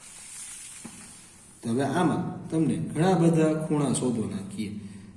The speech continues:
તો તમને બધાને ઈ આવડવું જોઈએ કે અંતઃ કોણ કોને કહેવાય, બહારનો ખૂણો કોને કહેવાય, અનુકોણનો ખૂણો કોને કહેવાય, બરોબર?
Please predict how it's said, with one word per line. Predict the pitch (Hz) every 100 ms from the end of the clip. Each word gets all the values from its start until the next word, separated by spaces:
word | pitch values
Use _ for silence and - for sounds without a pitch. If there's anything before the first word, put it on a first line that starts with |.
| -
તો |
તમને | 120 151 156
બધાને | 165 170 170 165
ઈ | 170 175
આવડવું | 175 143 113
જોઈએ | 107 104
કે | -
અંતઃ | 104 131 147 147
કોણ | 139 139 139 139 127
કોને | 127 117
કહેવાય, | 101 101 101 - -
બહારનો | 117 127 127 131 123
ખૂણો | - 127
કોને | 117 123 113
કહેવાય, | 98 - - - - - - 131
અનુકોણનો | 131 117 123 120
ખૂણો | 117 117 120 120
કોને | 117 120 110 107
કહેવાય, | 98 95 - - - - - - -
બરોબર? | 113 127 131 135